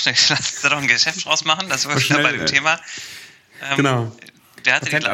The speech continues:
Speaker 2: anmelden.
Speaker 1: Idee. Ich weiß ehrlich gesagt gar nicht, ob es das Produkt gibt und, ähm, man hätte auch mit deutlich weniger Aufwand das natürlich irgendwie anders realisieren können, aber das ist wieder die typische Geschichte, wie wir jetzt schon zum,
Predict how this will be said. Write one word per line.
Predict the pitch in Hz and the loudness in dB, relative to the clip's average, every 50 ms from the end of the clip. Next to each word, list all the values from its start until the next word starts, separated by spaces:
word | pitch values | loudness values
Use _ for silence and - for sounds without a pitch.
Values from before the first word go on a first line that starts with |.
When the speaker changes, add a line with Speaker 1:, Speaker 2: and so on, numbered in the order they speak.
| 147 143 139 | 0 2 2
Speaker 2:
anmelden. | 139 135 139 139 | 2 0 -2 -2
Speaker 1:
Idee. | 151 156 165 185 190 - - - - | -2 -2 -2 -2 -2 -6 -12 -18 -18
Ich | - - 123 | -8 -2 -2
weiß | 123 131 - | -2 -2 0
ehrlich | - - 131 - - | -2 -4 -4 -4 -8
gesagt | - 123 120 120 | -12 -14 -14 -10
gar | 117 123 | -8 -8
nicht, | 139 - | -6 -8
ob | 120 - | -8 -10
es | 131 | -12
das | 123 - | -12 -12
Produkt | - 131 120 123 123 113 - | -14 -18 -20 -20 -20 -8 -6
gibt | - 156 170 - - - - - | -6 -4 -2 -4 -4 -4 -8 -16
und, | 123 127 127 123 - - 123 | -18 -18 -16 -14 -12 -4 -2
ähm, | 120 113 113 113 104 - _ _ _ _ _ _ _ _ _ _ _ _ | -2 -2 -2 -6 -12 -18 _ _ _ _ _ _ _ _ _ _ _ _
man | - 123 120 117 | -6 -4 -4 -2
hätte | 113 131 151 - 156 117 113 | 0 -2 0 0 -2 0 0
auch | 117 117 - | -2 -2 -2
mit | 131 113 113 | -6 -14 -12
deutlich | 123 127 - 131 - - | -12 -14 -14 -16 -10 -8
weniger | 117 139 147 131 110 98 | -6 -4 -4 -2 -2 -2
Aufwand | 107 - - 110 104 | -2 -2 -2 -2 -2
das | 107 - 117 | -2 -4 -4
natürlich | 113 - 120 110 | -4 -4 -4 -4
irgendwie | 117 113 80 | -2 -2 0
anders | 120 123 120 - - | 0 0 -2 -2 -2
realisieren | 101 98 98 92 95 98 98 | -2 -4 -4 -4 -4 -4 -4
können, | 98 - 117 123 - | -2 -4 -4 -2 -2
aber | - 117 123 117 110 - | -2 -2 -2 -4 -4 -2
das | 123 120 | -2 -2
ist | - | 0
wieder | 131 123 127 | 0 0 0
die | 120 - - 120 110 | 0 -2 -6 -6 -4
typische | - - 143 156 147 139 120 | -4 -6 0 2 2 2 2
Geschichte, | 117 - 143 139 - - 151 135 | 2 0 0 0 -2 -4 -6 -6
wie | 131 127 120 | -6 -6 0
wir | 120 120 | 2 2
jetzt | 120 120 113 - | 2 4 2 0
schon | - 120 113 | 0 0 -4
zum, | - 110 110 107 104 | -6 -6 -8 -10 -14